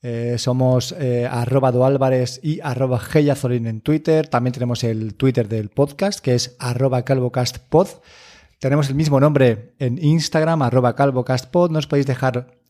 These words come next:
eh, comentarios en la página web, que es calvocast punto com. Nos podéis mandar un correo a calvocast arroba gmail punto com. Y no os olvidéis de dejar vuestras reseñas en Apple Podcast, que hace ya tiempo que nadie nos deja nada.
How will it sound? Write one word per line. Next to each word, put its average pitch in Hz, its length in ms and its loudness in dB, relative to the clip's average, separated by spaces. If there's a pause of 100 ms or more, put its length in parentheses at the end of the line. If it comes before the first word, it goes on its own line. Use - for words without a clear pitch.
(100)
eh, 120 260 0
comentarios 117 680 0
en 143 120 -4
la 113 120 -4
página 120 280 -2
web, 147 220 -2
que - 100 -2
es - 120 -4
calvocast 113 520 -4
punto 180 240 -2
com. 202 340 2 (340)
Nos 147 200 -4
podéis 143 260 -2
mandar 139 220 -2
un 139 100 -2
correo 135 280 2
a 123 100 2
calvocast 147 720 0
arroba 131 400 0 (100)
gmail 143 360 -2
punto 151 340 -6
com. 143 280 -4 (340)
Y 185 200 2
no 160 120 2
os 165 120 0
olvidéis 143 420 4
de 143 80 4
dejar 127 320 2
vuestras 175 540 0
reseñas 139 640 -2
en 131 200 2
Apple 131 300 2
Podcast, - 460 0
que 127 60 -4
hace - 160 -2
ya 143 80 4
tiempo 139 300 -4
que 143 120 -4
nadie 123 240 -2
nos 131 140 -2
deja 127 260 -4
nada. 110 300 -6